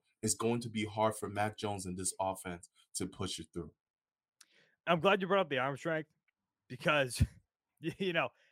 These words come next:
Speaker 2: he's a rookie. I'm sure it'll get better, but just the difference, it was just, y-, you could see it. The arm, the
Speaker 1: Oh
Speaker 2: arm
Speaker 1: my
Speaker 2: strength
Speaker 1: God.
Speaker 2: difference, the, the velocity of the ball between Mac Jones throwing it and Josh Allen, who has an absolute cannon.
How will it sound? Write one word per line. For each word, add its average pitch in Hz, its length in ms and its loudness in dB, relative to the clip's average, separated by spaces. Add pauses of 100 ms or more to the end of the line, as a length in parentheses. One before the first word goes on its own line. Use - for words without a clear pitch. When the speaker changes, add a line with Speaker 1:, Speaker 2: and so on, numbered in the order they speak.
Speaker 2:
he's 185 240 2
a 226 40 6
rookie. 185 520 8 (460)
I'm 156 140 -4
sure 165 220 -2
it'll 208 160 4
get 202 180 2
better, 139 360 2 (320)
but 170 180 4 (560)
just 190 280 0
the 156 120 -6
difference, 170 600 2
it 165 100 -2
was 143 200 -4
just, 123 260 -6
y-, 131 140 -14 (180)
you 165 220 -4
could 135 160 -10
see - 200 -6
it. 90 160 -12 (160)
The 156 120 -2
arm, 151 320 2
the 147 80 -2
Speaker 1:
Oh 113 80 -4
Speaker 2:
arm 180 160 2
Speaker 1:
my - 80 -8
Speaker 2:
strength 185 360 -2
Speaker 1:
God. - 40 -20
Speaker 2:
difference, 139 500 -4
the, 123 240 0
the 127 80 -6
velocity 139 560 2
of 180 60 0
the 156 80 -2
ball 120 320 0
between 117 420 -10
Mac 139 280 0
Jones 160 260 2
throwing 131 360 0
it 123 140 -2 (380)
and 135 160 -2
Josh 143 400 6
Allen, 131 260 0
who 120 100 0
has 117 120 2
an 113 80 -6
absolute 120 420 0
cannon. 113 640 -4